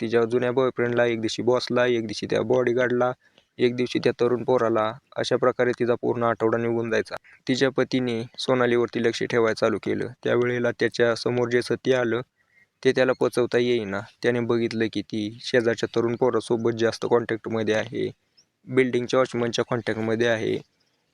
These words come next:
परत तिच्या बॉसच्या, परत तिचा जो जुना बॉयफ्रेंड आहे, त्याच्यासोबतही कॉन्टॅक्टमध्ये आहे. त्यावेळेला तिचा पती जो समीर आहे, त्याच्या पायाखालची जमीन सरकली. त्याच्या पाठीमागे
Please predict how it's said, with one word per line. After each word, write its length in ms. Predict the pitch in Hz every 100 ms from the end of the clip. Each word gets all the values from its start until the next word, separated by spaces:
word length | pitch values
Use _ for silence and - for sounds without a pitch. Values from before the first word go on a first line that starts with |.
| -
परत 160 | 123 -
तिच्या 180 | 110 123
बॉसच्या, 540 | 117 120 - - 117 113 -
परत 160 | 120 117 -
तिचा 280 | 123 117 120
जो 180 | 120 117
जुना 220 | 113 117 117
बॉयफ्रेंड 420 | 123 117 113 113
आहे, 220 | 113 107 -
त्याच्यासोबतही 640 | 123 120 - 127 120 117 -
कॉन्टॅक्टमध्ये 580 | 127 110 101 113 113
आहे. 240 | 110 110 107 - _ _ _ _ _
त्यावेळेला 460 | - 131 135 135 131 127
तिचा 180 | 123 127 -
पती 260 | 123 123
जो 120 | 123 120
समीर 300 | 131 123 120
आहे, 120 | 117
त्याच्या 220 | - 113 120
पायाखालची 480 | 131 117 117 110
जमीन 300 | 110 110 110 107
सरकली. 480 | 110 101 101 95 92 _ _
त्याच्या 240 | - -
पाठीमागे 560 | 117 123 123 123 117 104